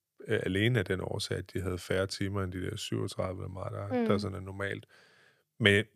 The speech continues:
Speaker 1: men jeg synes, at det må være sådan, at vi også kan diskutere os hen til, at hvis vi vil have den,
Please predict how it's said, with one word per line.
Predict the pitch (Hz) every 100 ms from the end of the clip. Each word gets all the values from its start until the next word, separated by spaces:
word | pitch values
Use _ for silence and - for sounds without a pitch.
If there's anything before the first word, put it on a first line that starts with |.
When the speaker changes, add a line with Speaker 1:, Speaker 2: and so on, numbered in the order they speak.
| _ 123 123 117
Speaker 1:
men | 123 113
jeg | 104
synes, | 92 - - - 143 156 151 - - _ _ _ _ _ _ _ _ _ _ _ _ _ _
at | 120 101
det | 101
må | 95
være | 92 110
sådan, | - 101
at |
vi | 92
også | 95 95
kan | - 98 - _ _ _ _ -
diskutere | 98 - - -
os | 92 -
hen | 139 151
til, | - 110 107 -
at | - 95 - - _ _ _ _ _ _
hvis | 104 95
vi | 98
vil | 90
have | 92 120
den, | 120 110 -